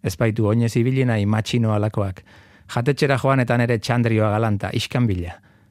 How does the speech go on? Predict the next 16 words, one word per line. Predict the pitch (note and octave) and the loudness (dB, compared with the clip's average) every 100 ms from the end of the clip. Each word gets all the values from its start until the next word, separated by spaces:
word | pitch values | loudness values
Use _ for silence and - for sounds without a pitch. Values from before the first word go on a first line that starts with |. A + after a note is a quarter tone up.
| _ - _ - | _ -20 _ -6
Eskura | A#2 - C3+ | -4 2 2
duen | B2 A#2+ | 4 2
edozein | A#2 B2 A#2+ A2+ | 2 2 0 0
gauza | A2 A2+ A2 | 0 0 -2
hartu | A2 - D3 | -4 -6 -6
ta | - A2 | -2 -2
lurrera | G#2+ A#2 A#2+ C3 B2+ | 2 2 4 4 2
bota | A#2 B2+ | 2 2
dizu | A#2+ A2 B2 | 0 0 -2
birritan | A2 A#2 A#2+ B2 A#2 A2 | 0 0 2 0 0 -2
pentsatu | A2 G#2 A2+ A2 | -2 -2 -2 0
gabe. | G#2 G#2+ F#2 - - - - | 0 0 -2 -6 -20 -20 -8
Oihu | - C3+ A#2 | 0 2 2
egiten | G#2+ G#2 G#2+ G#2 | 2 0 -2 -2
du, | G2+ G2 - - - | -2 -4 -6 -20 -6
alderokadoa. | C3+ B2 B2+ A#2+ A2+ G#2+ G#2 | -2 2 2 2 0 0 0